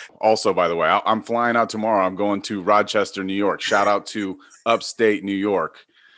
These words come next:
Uh, so I'll be on the road again. If, if, shout out to any <laughs> Clips and Drew fans that's in upstate New York. Come and catch your boy. I'll be in, I'll be in Fairport.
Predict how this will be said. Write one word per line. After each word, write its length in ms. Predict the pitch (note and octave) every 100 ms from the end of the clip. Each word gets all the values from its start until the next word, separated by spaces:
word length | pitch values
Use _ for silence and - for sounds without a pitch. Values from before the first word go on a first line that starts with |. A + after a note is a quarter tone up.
| _ _
Uh, 280 | F#2 F#2 F2+
so 200 | - G#2+
I'll 160 | G2 G#2
be 220 | G#2+ A2
on 140 | G#2
the 100 | G#2
road 240 | G2+ G#2+ G2+
again. 320 | F#2 G#2+ F2
If, 180 | E2+ -
if, 300 | G2+ G2+ -
shout 160 | A#2
out 100 | B2 -
to 120 | A2
any 240 | A#2+ A#2
<laughs> 100 | -
Clips 220 | C3+ A2+
and 80 | B2+
Drew 180 | G#2+ B2+
fans 400 | - A#2 G2+ E2+
that's 200 | F#2 -
in 200 | G#2+ G#2
upstate 400 | G#2+ G2 - A2
New 80 | G2
York. 240 | G#2 F#2+ -
Come 160 | G#2+
and 80 | G#2
catch 200 | A2+ G#2
your 80 | G2
boy. 360 | F#2 G#2 F2 - - - -
I'll 100 | F#2
be 140 | G2 G#2+
in, 120 | G2+
I'll 140 | G2+
be 160 | F#2+ A#2
in 80 | G#2+
Fairport. 540 | A#2 G#2+ - F#2 -